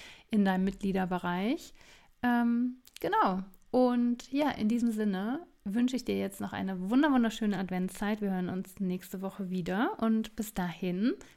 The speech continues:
bleib gesund. Ähm,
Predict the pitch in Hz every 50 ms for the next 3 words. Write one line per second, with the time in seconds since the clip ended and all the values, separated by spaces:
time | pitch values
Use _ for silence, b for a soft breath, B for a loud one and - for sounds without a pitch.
0 | - _ 226 208 202 214 214 - 277 247 220 226 240 240 226 226 247 311 427 494
1 | - B B B B B B B B B B - 233 240 233 233 233 233 233 233
2 | 226 233